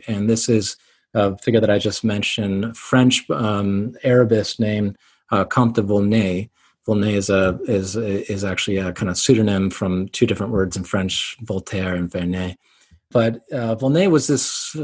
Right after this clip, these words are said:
political figure, Arabist, Orientalist, traveler in the, in the Muslim world. And Jefferson and Volnay meet in Paris sometime around seventeen eighty-five, seventeen eighty-six.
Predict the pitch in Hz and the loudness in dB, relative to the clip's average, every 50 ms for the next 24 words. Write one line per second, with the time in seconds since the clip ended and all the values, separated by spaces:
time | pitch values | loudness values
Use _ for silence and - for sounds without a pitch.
0 | 123 - _ - 160 160 175 180 190 185 - 175 - - - 180 165 170 170 160 | -10 -12 _ -2 2 2 4 4 2 2 0 -2 -2 0 2 2 4 6 6 6
1 | 160 156 143 - - _ _ _ _ _ _ - 165 165 170 165 165 156 139 151 | 6 6 4 2 -4 _ _ _ _ _ _ -4 0 4 6 6 6 4 4 4
2 | 151 147 127 - - - - 160 156 151 139 139 143 156 156 - - 160 151 151 | 2 2 2 -2 -4 -4 -2 2 2 4 4 4 4 2 0 0 0 2 4 4
3 | 143 131 - - - - - 120 120 131 143 143 147 147 143 131 127 120 120 117 | 2 2 0 -4 -8 -8 -6 -2 0 0 2 2 2 4 4 4 4 4 2 2
4 | 117 117 113 113 110 110 107 113 - - 127 117 113 110 113 117 117 - - 123 | 2 4 2 2 2 0 0 -2 -4 -2 0 0 2 2 2 0 -2 -2 -4 -4
5 | 120 147 190 196 165 147 127 123 117 117 117 113 - 147 131 - - 123 - 135 | -2 2 4 4 6 6 6 6 4 4 4 2 2 0 -2 -2 -4 -4 -2 0
6 | 123 113 110 110 113 113 113 110 107 101 101 101 104 117 143 165 175 - - - | 0 2 2 0 0 0 0 0 0 0 0 2 2 4 4 2 0 -2 -8 -14
7 | - - _ _ _ _ _ _ _ _ - 117 113 110 110 - - 123 117 117 | -14 -16 _ _ _ _ _ _ _ _ 0 2 2 2 2 0 2 2 4 4
8 | 117 113 - - 131 123 120 - 120 113 110 110 110 107 104 101 101 101 90 - | 4 4 2 2 2 2 2 2 2 2 4 4 2 2 0 0 0 -2 -4 -2
9 | - 127 110 107 104 - - 113 107 101 101 - - 110 101 92 - - 107 92 | -2 0 0 0 0 0 0 0 2 0 0 -2 -2 -2 -2 -2 -2 -4 -4 -6
10 | - - 104 98 92 90 95 - - 170 165 165 - - - - | -6 -6 -6 -4 -4 -4 -6 2 4 4 4 4 2 -2 -6 -8